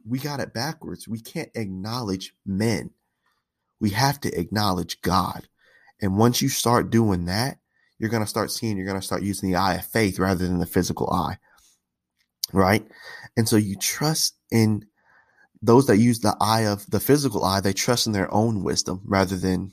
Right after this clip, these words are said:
God's wisdom. Last one. Those that use the physical eye, they constantly complain and they constantly blame others and they constantly blame their circumstance.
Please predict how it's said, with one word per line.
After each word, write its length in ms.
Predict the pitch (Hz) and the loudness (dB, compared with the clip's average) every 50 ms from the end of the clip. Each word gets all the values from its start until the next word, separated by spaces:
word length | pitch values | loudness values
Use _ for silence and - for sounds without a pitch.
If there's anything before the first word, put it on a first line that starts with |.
| - - | -10 -6
God's 340 | 104 92 95 98 101 - - | -4 -2 -2 -2 -4 -6 -8
wisdom. 380 | - 95 - - - 113 113 _ _ _ _ _ | -8 -8 -8 -8 -10 -12 -16 _ _ _ _ _
Last 360 | 101 101 107 117 120 - - | 2 4 4 4 4 2 0
one. 280 | 110 104 101 92 87 - _ _ _ _ _ _ _ _ _ _ _ _ _ _ _ _ _ _ _ _ | 0 -2 -2 -4 -6 -10 _ _ _ _ _ _ _ _ _ _ _ _ _ _ _ _ _ _ _ _
Those 340 | 110 107 117 139 147 143 - | 0 2 2 2 2 0 -2
that 120 | 104 - | -2 -2
use 240 | 98 107 117 123 117 | 0 0 2 0 0
the 100 | - 98 | -2 -4
physical 540 | - - 117 120 117 120 123 - 95 - - | 0 2 2 2 2 0 -2 -2 -2 0 2
eye, 420 | 90 98 95 101 107 113 127 131 - _ _ _ _ _ _ _ _ _ - | 4 4 4 4 4 2 0 -2 -8 _ _ _ _ _ _ _ _ _ -4
they 140 | 87 92 92 | -2 -2 -2
constantly 800 | - - - - - 117 123 139 135 - - 123 - - 117 123 | -4 -10 -12 -2 0 2 2 2 0 -2 -6 -6 -4 -2 -2 -4
complain 840 | 120 - - 95 90 85 - - - 107 110 117 123 135 143 156 - _ _ _ _ _ _ _ _ - | -4 -4 -6 -6 -6 -6 -8 -6 -2 0 0 0 0 -2 -4 -6 -10 _ _ _ _ _ _ _ _ -4
and 140 | 98 98 92 | -2 0 0
they 100 | 90 90 | 0 0
constantly 720 | - - - 110 113 120 113 - - - - 107 110 104 | -2 0 2 2 2 2 2 -2 -6 -4 -4 -2 -2 -2
blame 540 | 104 - 92 92 98 104 110 117 117 - - _ - | -4 -2 -2 0 2 2 2 0 -2 -4 -8 _ 2
others 560 | 98 107 101 87 - 82 92 98 - - - _ _ _ _ _ _ _ _ _ _ _ _ _ _ _ _ - | 2 2 2 2 -2 -6 -6 -10 -12 -14 -16 _ _ _ _ _ _ _ _ _ _ _ _ _ _ _ _ -6
and 140 | 98 95 92 | -2 -2 0
they 100 | 92 90 | -2 -2
constantly 520 | - - 98 101 101 - - 92 95 95 | -2 0 0 0 0 -2 -4 -4 -4 -4
blame 300 | 87 90 87 90 87 85 | -2 -2 -2 -2 -2 -2
their 100 | 82 80 | -4 -6
circumstance. 840 | - - 85 82 - - 82 - - - 90 76 - - - - | -6 -6 -6 -6 -6 -10 -10 -8 -6 -6 -6 -8 -8 -10 -10 -10